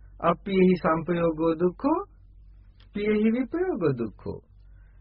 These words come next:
යම් පිච්ඡං නලභති තම්පි දුක්ඛං. යමක් මට හැමදාම මේ ඉඳුරන් පිනවන්න ලැබේවා, ලැබේවා කියලා බලාපොරොත්තු වුණාට අනේ ඒක එහෙම වෙන්නේ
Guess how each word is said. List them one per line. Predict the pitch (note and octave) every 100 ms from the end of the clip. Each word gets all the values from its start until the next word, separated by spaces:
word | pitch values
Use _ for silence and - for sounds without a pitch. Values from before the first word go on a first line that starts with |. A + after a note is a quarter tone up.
| - C#3+
යම් | D#3+ E3+
පිච්ඡං | F3 F3+ - G3 F#3+
නලභති | F3+ E3+ E3 F3 -
තම්පි | D#3 D3 D3+
දුක්ඛං. | D#3 F3 - A3 - - - - - - - -
යමක් | - C#3+ D3+ D3 - - - - - -
මට | C3 D#3 E3
හැමදාම | E3+ D#3+ D#3 E3+ F3+ F#3+ G3 G3 - - -
මේ | D3+ E3+
ඉඳුරන් | E3+ F3 F#3 F#3
පිනවන්න | F3+ F3 F#3 F#3
ලැබේවා, | F3+ E3+ F#3+ G3 F#3 F3+
ලැබේවා | F3 F#3 G3 F#3 F3+
කියලා | F3+ E3+
බලාපොරොත්තු | D#3 D#3 F3 G#3 E3+ C#3+
වුණාට | B2 A#2+ B2+ F3 - _
අනේ | C3+ D3
ඒක | C#3+ C#3+
එහෙම | C#3+ D3+
වෙන්නේ | C#3 D3 A3+